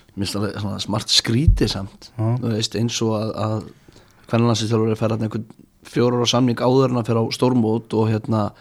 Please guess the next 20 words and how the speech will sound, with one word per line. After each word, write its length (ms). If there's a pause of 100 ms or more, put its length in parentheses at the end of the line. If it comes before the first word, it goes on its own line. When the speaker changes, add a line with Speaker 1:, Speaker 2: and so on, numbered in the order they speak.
Speaker 2:
Stór 220
spurningamerki 580
sem 140
má 80
setja 240
við 80
það, 240
klálega. 320
Speaker 1:
Og 160
svo 240
líka, 320
hérna, 460
já, 100
þú 240
veist, 140 (580)
svo 240
bara 260
þetta 140
með 240
að 280